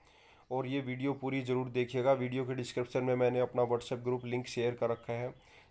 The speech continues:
यदि आप बीएड में एडमिशन लेना चाहते हैं कहीं से भी और हरियाणा से बीएड करना चाहते हैं तो मेरा ग्रुप ज़रूर ज्वाइन करिएगा। और जो है बीएड एडमिशन से रिलेटेड सभी क्वेरी आपको जो है दी जाती हैं। जो साथी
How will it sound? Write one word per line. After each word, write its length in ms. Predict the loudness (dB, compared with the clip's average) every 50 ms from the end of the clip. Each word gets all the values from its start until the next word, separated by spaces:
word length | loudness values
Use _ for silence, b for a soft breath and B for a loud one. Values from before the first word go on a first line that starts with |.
| -10
यदि 280 | -6 -4 -4 0 2 2
आप 100 | 2 2
बीएड 360 | 2 0 0 0 0 0 0
में 100 | 0 0
एडमिशन 360 | 0 0 -2 -2 0 0 0
लेना 240 | 2 4 4 4 2
चाहते 320 | 2 2 0 0 0 -2 -4
हैं 180 | -2 -2 -2
कहीं 220 | -2 0 0 0 0
से 180 | -2 -2 -2
भी 140 | -2 0 0
और 160 | 0 0 0 0
हरियाणा 380 | 0 0 0 2 2 2 2
से 140 | 0 -2 -6
बीएड 300 | -4 -2 -2 -2 -2 0
करना 220 | 0 2 2 2
चाहते 320 | 2 2 0 -2 0 -2 -4
हैं 160 | -4 -4 -4
तो 120 | -4 -2 0
मेरा 220 | 0 2 2 2
ग्रुप 600 | 0 0 -4 -6 -6 -6 -4 -2 -2 -2 -2 -2 -4
ज़रूर 200 | -6 -6 -6 -4
ज्वाइन 260 | -2 -2 0 0 0
करिएगा। 460 | -2 -4 -4 -4 -2 -2 -2 -2 -4 -4 B B B B B B B B B B -4
और 500 | -2 0 0 2 2 2 2 2 0 0 -4 -10 -20 b b b b b b b b b b -10
जो 120 | -8 -4
है 180 | -2 -2 -2 -2
बीएड 280 | -2 0 2 2 2 4
एडमिशन 480 | 2 2 2 2 0 -2 0 -2 -2 -2
से 140 | -2 -2
रिलेटेड 340 | -2 0 0 0 0 -2 -4
सभी 300 | -2 -2 -2 -2 -2 -2
क्वेरी 300 | 0 2 4 4 4 4
आपको 260 | 4 2 2 0 -4
जो 120 | -6 -4 -2
है 160 | -2 -2 -2
दी 140 | -2 -4 -4
जाती 320 | -2 0 -2 -2 -2 -6 -6
हैं। 180 | -6 -6 -8 B B B B -6
जो 180 | -2 -2 0 2
साथी 460 | 4 4 4 4 0 -4 -4 -4